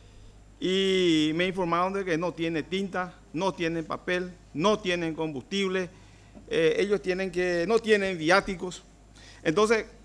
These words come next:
eh, la idea es administrar mejor los fondos. Es que cuando vos necesites, vos tengas, vos puedas licitar, vos puedas ser responsable de,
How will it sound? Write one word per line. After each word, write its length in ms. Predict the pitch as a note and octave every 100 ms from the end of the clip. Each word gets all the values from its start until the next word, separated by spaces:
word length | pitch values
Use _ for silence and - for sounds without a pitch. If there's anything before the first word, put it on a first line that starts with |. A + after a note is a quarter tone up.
| - - - - - - - - - - - - -
eh, 120 | D3 D#3
la 160 | F3
idea 380 | F3 F#3+ C4+ G#3
es 380 | G#3+ - - - -
administrar 540 | G3 G#3+ G3+ - G#3
mejor 360 | A3 - C#4+ F#4+
los 140 | G#3
fondos. 380 | - G2 F2 E2+ - - - -
Es 140 | E3+
que 140 | G#3+ G#3
cuando 240 | G3+ G3+
vos 180 | F3+ A#3
necesites, 680 | B3+ B3 B3 - A3 B3 A3+
vos 180 | G#3 -
tengas, 420 | E3+ F#3+ C#3 G#2+
vos 140 | C#3
puedas 380 | E3 F3 F#3 F#3
licitar, 580 | F3+ E3+ C#3+ D#3+ F#3 G3
vos 160 | E3+ D#3
puedas 320 | D#3+ E3+ F3 - - -
ser 340 | - E3+ F#3
responsable 920 | F#3 G3 F3+ D3 F3 A3+ B3+ G3+ C3+ - - -
de, 300 | - F3 F#3+